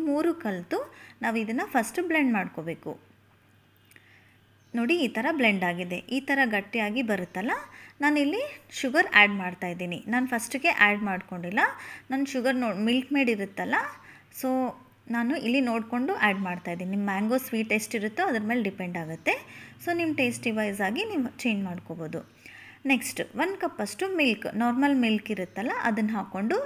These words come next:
ಈ ಥರ ಬ್ಲೆಂಡ್ ಮಾಡ್ಕೊತಾ ಇದ್ದೀನಿ. ಇದು ಸ್ವಲ್ಪ ಮಿಲ್ಕ್ ಶೇಕ್ ಕನ್ಸಿಸ್ಟೆನ್ಸಿಯಲ್ಲಿ ಇರಬೇಕು, ಅಂದರೆ ಚೆನ್ನಾಗಿರುತ್ತೆ. So ನಾನಿಲ್ಲಿ ಹಾಲು ಎಷ್ಟು ಹಿಡಿಸುತ್ತೋ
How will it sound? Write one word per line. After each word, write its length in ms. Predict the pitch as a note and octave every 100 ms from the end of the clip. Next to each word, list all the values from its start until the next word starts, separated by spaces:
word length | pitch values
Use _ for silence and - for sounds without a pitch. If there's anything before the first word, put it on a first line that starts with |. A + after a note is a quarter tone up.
| -
ಈ 20 | A#3
ಥರ 100 | A3 D4+ E4+
ಬ್ಲೆಂಡ್ 200 | C#4+ G#3+
ಮಾಡ್ಕೊತಾ 420 | F#3 - F#3 F3+ E3+
ಇದ್ದೀನಿ. 240 | E3+ E3 - - - - D#4
ಇದು 180 | D#4+ D#4+ D#4+
ಸ್ವಲ್ಪ 240 | A#3+ A#3+ A#3+
ಮಿಲ್ಕ್ 200 | C4+ C#4+ -
ಶೇಕ್ 240 | C#4+ C#4 - -
ಕನ್ಸಿಸ್ಟೆನ್ಸಿಯಲ್ಲಿ 840 | A3+ A3+ A3+ - G#3+ G3+ G#3 C4+ F#4
ಇರಬೇಕು, 400 | G#3+ F#3+ F3+ - - - _ _ _ _ _ _ _ _ - - - - _ -
ಅಂದರೆ 220 | A3 C#4+ A#4
ಚೆನ್ನಾಗಿರುತ್ತೆ. 560 | D#4+ G#3+ F#3+ F3+ E3 F#4 C5
So 140 | G#4 F#4
ನಾನಿಲ್ಲಿ 360 | E4+ D#4 D4 E4+ C#4
ಹಾಲು 260 | A#3+ A#3+ A3 - G#3+
ಎಷ್ಟು 160 | A3 -
ಹಿಡಿಸುತ್ತೋ 460 | A#3 A3 - G#3